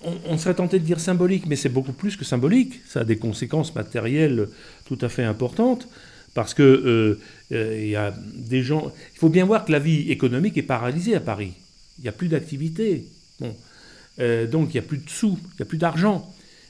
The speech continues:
Et, euh, les braves gens qui ont un loyer à payer, euh, qu'ils payent d'ailleurs déjà habituellement, euh, plutôt mal que bien,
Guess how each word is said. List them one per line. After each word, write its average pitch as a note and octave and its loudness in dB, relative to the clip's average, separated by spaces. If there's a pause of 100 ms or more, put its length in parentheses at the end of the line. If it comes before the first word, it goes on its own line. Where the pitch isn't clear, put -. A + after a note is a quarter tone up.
(100)
Et, C3 8
euh, A2+ 2
les A2+ 0
braves B2+ 2
gens C#3 4 (420)
qui - -4
ont A#2 2
un A2+ 0
loyer A#2 2
à G#2 0
payer, F3+ 2 (220)
euh, A#2+ -6 (180)
qu'ils C#3 -6
payent E3 2
d'ailleurs B2 2
déjà B2 0
habituellement, A#2+ 0 (680)
euh, B2 -6
plutôt A#2+ -2
mal B2+ 2
que B2 -2
bien, F#3 0